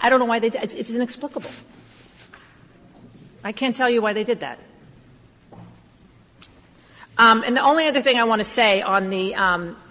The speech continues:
extrinsic evidence, and I do think, if you think there's any ambiguity in here, which I think there clearly is, you have thirty years of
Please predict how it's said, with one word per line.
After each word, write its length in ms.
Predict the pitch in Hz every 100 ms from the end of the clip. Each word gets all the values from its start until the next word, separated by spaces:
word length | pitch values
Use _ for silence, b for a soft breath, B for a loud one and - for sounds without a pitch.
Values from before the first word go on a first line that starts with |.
| -
extrinsic 520 | 190 - 269 262 233
evidence, 380 | 185 180 180 185
and 60 | 202
I 60 |
do 200 | 180 254
think, 400 | 240 208 175 175
if 300 | - - -
you 60 | 208
think 200 | 247 220
there's 180 | 190 -
any 320 | - 254 240 202
ambiguity 540 | 180 147 202 196 160
in 80 | 156
here, 180 | 160 160
which 160 | -
I 20 |
think 180 | 180 185
there 100 | 180
clearly 480 | - 208 202 175 185
is, 180 | 170 - B B B
you 100 | 226
have 100 | 233
thirty 340 | - 254 262 262
years 540 | 196 220 190 160 -
of 240 | - 165